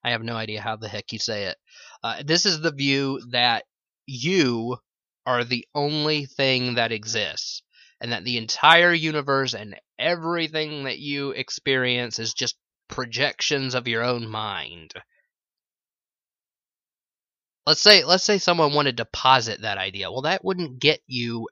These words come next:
out of the conclusion of the argument. In this case, we would just say that you are the universe.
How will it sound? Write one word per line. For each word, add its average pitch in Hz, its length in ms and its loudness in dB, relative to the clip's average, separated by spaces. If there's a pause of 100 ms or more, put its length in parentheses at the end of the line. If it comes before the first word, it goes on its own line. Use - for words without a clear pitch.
out 123 320 0 (120)
of 117 240 -8
the 117 80 -14
conclusion 120 480 -4
of 110 80 -4
the 110 140 -2
argument. 123 480 0 (600)
In 160 220 -2
this 196 240 6
case, 135 360 4
we 147 140 2
would 160 140 0
just 143 200 4
say 151 180 2
that 139 180 2
you 156 600 6
are 143 300 8
the 151 100 4
universe. 160 840 -2